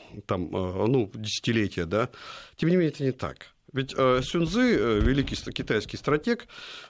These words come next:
он ещё две тысячи лет назад написал следующую фразу, э, говоря об искусстве войны в своём, в своём трактате. «Самая лучшая война — это за-, з-, разбить замыслы противника». Замыслы, внимание, Ань, идея, идеология. То есть решить,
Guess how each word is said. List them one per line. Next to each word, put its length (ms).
он 260
ещё 220
две 160
тысячи 340
лет 220
назад 300
написал 300
следующую 440
фразу, 340
э, 160
говоря 380
об 100
искусстве 420
войны 400
в 60
своём, 300
в 40
своём 220
трактате. 460
«Самая 360
лучшая 380
война — 320
это 200
за-, 200
з-, 220
разбить 400
замыслы 400
противника». 580
Замыслы, 560
внимание, 380
Ань, 120
идея, 380
идеология. 500
То 80
есть 120
решить, 420